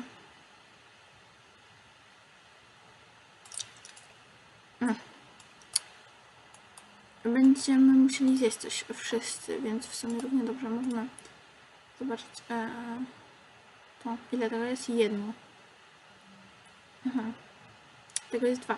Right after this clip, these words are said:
No to słabo stoimy z jedzeniem, z tego co widzę. Więc możesz zrobić, dlatego że twoja matka nie da rady, bo jest nieogarnięta.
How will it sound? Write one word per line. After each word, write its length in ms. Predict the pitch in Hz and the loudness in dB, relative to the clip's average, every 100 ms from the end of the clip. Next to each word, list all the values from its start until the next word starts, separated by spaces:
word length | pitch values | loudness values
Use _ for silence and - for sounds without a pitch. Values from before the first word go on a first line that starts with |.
| - | 0
No 160 | 254 247 | 0 0
to 140 | 269 | -4
słabo 440 | - - 277 247 233 | -8 0 2 2 -4
stoimy 360 | - 226 226 | -4 -2 0
z 20 | |
jedzeniem, 300 | 240 226 226 - - | 0 -2 -4 -6 -16
z 80 | |
tego 240 | - 233 240 | -10 -6 -2
co 80 | 226 | 2
widzę. 160 | 233 320 - - - - - | 0 -2 -10 -16 -18 -20 -4
Więc 760 | 226 220 - - - - - - - 233 | -2 -2 -6 -6 -6 -6 -8 -12 -8 -2
możesz 440 | 240 247 247 254 | -2 -2 -4 -4
zrobić, 440 | 247 247 214 208 | 0 2 2 0
dlatego 340 | 220 220 226 233 | -2 -2 -2 -4
że 120 | 240 | -6
twoja 380 | - - 247 240 | -12 -6 -4 -4
matka 340 | 240 247 254 | -6 -6 -4
nie 220 | 254 254 | -2 0
da 80 | 240 | -2
rady, 460 | 247 269 254 240 254 | -2 -2 -2 -4 -4
bo 220 | 220 220 220 240 254 - - - - - - - - - - - - | -2 -2 -2 -4 -8 -12 -20 -20 -20 -20 -20 -20 -20 -20 -20 -20 -4
jest 260 | 226 - 233 | -4 -2 -4
nieogarnięta. 1000 | 220 226 226 226 262 247 214 202 - | -4 -2 -2 -2 0 2 0 -4 -10